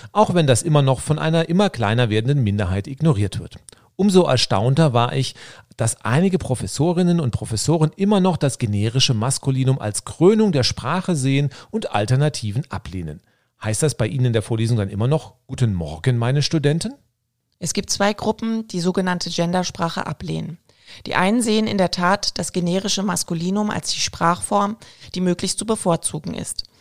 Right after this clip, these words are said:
Speaker 2: Hier heißt es wirklich "Guten Morgen, meine Studenten". Die anderen differenzieren bei der direkten Ansprache "Guten Morgen, meine Studentinnen und Studenten", verwenden aber im sonstigen Sprachgebrauch das generische Maskulinum.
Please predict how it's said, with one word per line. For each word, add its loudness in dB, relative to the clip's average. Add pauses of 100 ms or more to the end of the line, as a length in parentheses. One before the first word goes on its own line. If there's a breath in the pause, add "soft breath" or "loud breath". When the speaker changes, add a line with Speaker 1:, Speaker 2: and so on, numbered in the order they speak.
(240 soft breath)
Speaker 2:
Hier 2
heißt 2
es -4
wirklich -4
"Guten -2
Morgen, 4
meine -2
Studenten". -6 (560 soft breath)
Die -6
anderen 2
differenzieren 0
bei 2
der 0
direkten -4
Ansprache -4 (200 loud breath)
"Guten 0
Morgen, 4
meine 2
Studentinnen -2
und -6
Studenten", -6 (400 loud breath)
verwenden 2
aber 2
im 0
sonstigen -2
Sprachgebrauch -2
das -6
generische -4
Maskulinum. -4